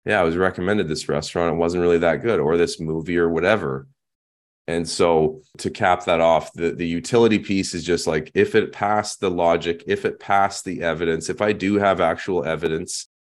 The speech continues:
that this thought is of a factual nature, does it help me? The utility piece is, does it help me?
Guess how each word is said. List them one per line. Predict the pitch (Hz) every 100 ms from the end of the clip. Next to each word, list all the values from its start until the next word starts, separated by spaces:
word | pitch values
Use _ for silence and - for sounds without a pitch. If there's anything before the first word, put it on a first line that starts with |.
| _ _ _ _ _
that | 87 85
this | 85 -
thought | - 85 82 76
is | 80 85 78 - - _
of | 87
a | 78
factual | - 87 87 - 87
nature, | 80 73 76 92 92 - _ _ _ -
does | 73 82 76
it | 76
help | 76 80 80
me? | - 78 - _ _ _ _ _ _ _
The | 85
utility | 80 78 - 120 135 107
piece | - 98 92
is, | 82
does | 71 90 87
it | 85
help | - 92 85 -
me? | 71 -